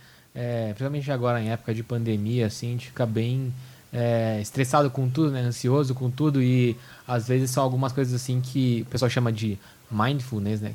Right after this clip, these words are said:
Que, que é, tipo, uma forma de você meditar, mas com outras, outras atividades, a não ser meditar em si,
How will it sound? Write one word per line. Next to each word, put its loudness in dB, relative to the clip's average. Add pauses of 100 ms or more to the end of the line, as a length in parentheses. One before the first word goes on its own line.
Que, -12 (260)
que -6
é, -2
tipo, 0 (360)
uma -2
forma 2
de -4
você 0
meditar, -2
mas -2
com -4
outras, -2 (800)
outras 2
atividades, 2 (140)
a -2
não 0
ser 0
meditar 0
em -2
si, -6